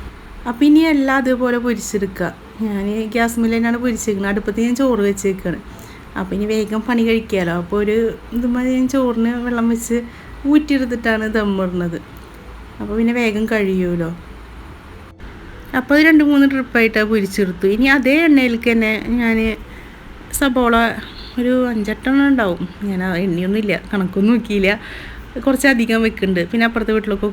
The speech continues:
കൊടുക്കാനുണ്ട്. അപ്പോൾ അത് കുറച്ചധികം ഞാൻ ഉണ്ടാക്കുന്നുണ്ട്. അപ്പോൾ കുറച്ച് സബോള ഒക്കെ വഴറ്റാൻ വെച്ചിട്ടുണ്ട്. ആ എണ്ണയിൽ തന്നെ കേട്ടോ, എണ്ണ മാറ്റിയിട്ടൊന്നുമില്ല.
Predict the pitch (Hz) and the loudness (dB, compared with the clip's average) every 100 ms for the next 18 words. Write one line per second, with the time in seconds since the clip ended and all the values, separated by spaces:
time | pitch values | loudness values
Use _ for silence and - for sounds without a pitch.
0 | 208 202 190 180 180 180 180 180 202 214 | 0 -2 0 -2 0 0 0 -2 -4 -2
1 | 214 226 233 - 247 226 226 233 233 233 | 0 -2 -2 0 0 2 2 2 2 2
2 | 202 196 190 185 175 - - - - - | 0 0 -2 0 -2 -4 -10 -16 -14 -12
3 | - - 233 247 247 254 269 226 220 226 | -12 -6 -2 0 0 0 0 2 0 0
4 | 226 220 214 202 196 190 196 196 190 185 | 0 0 0 0 -2 0 -2 -4 -2 -2
5 | 180 202 - - - - - - - - | -2 -4 -8 -14 -14 -16 -14 -8 -8 -10
6 | - - - - - 277 302 302 254 233 | -16 -18 -18 -18 -8 2 6 6 6 2
7 | 214 185 190 190 196 208 208 196 190 190 | 0 0 0 0 0 0 -2 -2 -2 0
8 | 180 160 | 0 0